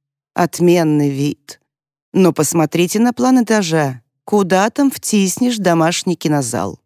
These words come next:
Он грезит наяву. Если только... Если... двадцать миллионов фунтов все изменили бы,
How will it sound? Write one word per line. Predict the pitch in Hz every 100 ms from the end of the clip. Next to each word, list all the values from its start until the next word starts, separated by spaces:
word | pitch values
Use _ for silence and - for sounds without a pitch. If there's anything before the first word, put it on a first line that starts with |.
| _ _ _ _ _ _ _ _ _ -
Он | 294 320 262
грезит | 214 240 233 214 180
наяву. | 185 180 160 135 135 127 127 _ _ _ _ _
Если | - 143 269 - 226
только... | 208 226 233 - - 202 185 - _ _ _ -
Если... | 156 180 202 - 180 180 160 - _ _ _ _ _ _ _ _ _ -
двадцать | 170 160 208 - 156 -
миллионов | 175 165 160 147
фунтов | - - 330 294 - 220 -
все | - 240 220
изменили | 180 190 196 202 202 151
бы, | 143 151